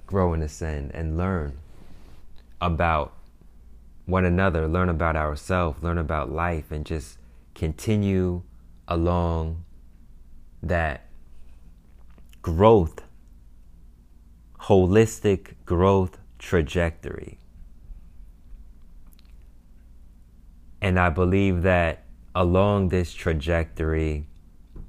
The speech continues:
we are able to really find our reason to step into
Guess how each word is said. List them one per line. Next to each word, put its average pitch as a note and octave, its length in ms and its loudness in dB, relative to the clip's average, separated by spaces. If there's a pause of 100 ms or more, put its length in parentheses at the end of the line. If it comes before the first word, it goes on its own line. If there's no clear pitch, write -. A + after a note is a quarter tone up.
(220)
we F2+ 180 2
are E2 220 2
able F2+ 560 2
to E2 280 -2
really E2+ 540 2
find E2+ 720 -2
our E2 360 0
reason D2 960 -4 (800)
to E2 180 -2
step - 600 -4 (140)
into D2 760 -4